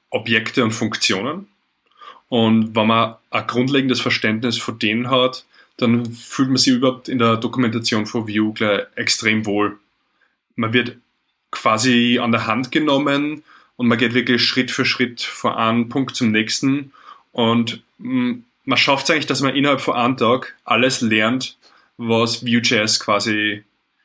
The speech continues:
so ausmacht oder was es, wie es funktioniert, dass man die Strukturen dahinter versteht.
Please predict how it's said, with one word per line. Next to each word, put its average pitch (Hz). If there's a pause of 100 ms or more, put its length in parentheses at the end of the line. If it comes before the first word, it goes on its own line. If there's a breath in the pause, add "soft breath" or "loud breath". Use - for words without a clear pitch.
(160)
so 104
ausmacht 104
oder 104
was 101
es, 107
wie 131
es 123
funktioniert, 117
dass 113
man 110
die 107
Strukturen 120
dahinter 110
versteht. -